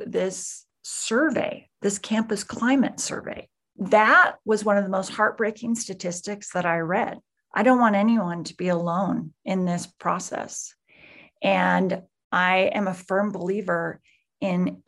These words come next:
in-person contact. I think we've seen with the pandemic that not being in person can be rather isolating. We have this wonderful technology now, but not being in person can be isolating.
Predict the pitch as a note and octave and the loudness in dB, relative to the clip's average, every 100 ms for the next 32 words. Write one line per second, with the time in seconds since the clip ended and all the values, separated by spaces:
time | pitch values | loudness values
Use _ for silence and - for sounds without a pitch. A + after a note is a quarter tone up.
0 | - G3 G3 F#3+ G3 A3 - F3 E3 D#3+ | -4 -2 0 -2 -2 -2 -2 -4 -4 -8
1 | - F#3+ G3+ G3+ - - - F3 G3 G#3 | -4 -2 -2 -2 -8 -10 -10 -8 -2 -2
2 | G#3 G3+ F3+ - A3 A#3+ G#3+ F3+ F3+ F#3 | 2 2 2 -2 2 4 4 0 -4 -8
3 | - F#3 F#3 F3 F3+ G3+ F#3 - - _ | -6 -4 -2 0 0 0 -2 -4 -14 _
4 | _ - F3+ G3+ G3 - - - G3+ A3+ | _ -8 4 6 6 2 -8 0 2 4
5 | - C4 B3 A#3+ A3+ A3 G#3+ - C#4+ D#4+ | 2 2 2 2 0 -6 -6 -4 -4 -4
6 | - _ - B3 B3+ C4+ C#4+ C#4+ C#4 A#3 | -8 _ -4 2 4 4 4 6 6 4
7 | - A3+ - G#3+ F3 F3 - E3 _ _ | 2 0 -2 -2 -2 -2 -6 -8 _ _
8 | - G3+ A3 A3 A3 G3+ A#3 C4 B3 A3+ | -6 0 2 4 2 4 6 6 4 -2
9 | - G#3 F#3 G3+ G3+ F#3+ D#3+ D#3 D3+ E3 | -2 -6 -2 2 2 0 -6 -4 -4 -4
10 | D#3+ - G3 F#3+ G#3 A#3+ - G3 F#3+ F3+ | -4 0 2 4 4 4 0 -4 -2 -2
11 | F#3 F3+ - E3+ - F3 E3+ - F3 F3 | -2 -4 -4 -6 -4 -2 -4 -4 -4 -2
12 | E3+ - D#3+ E3 - - F3 - - - | -4 -4 -6 -4 -6 -4 -6 -4 -8 -10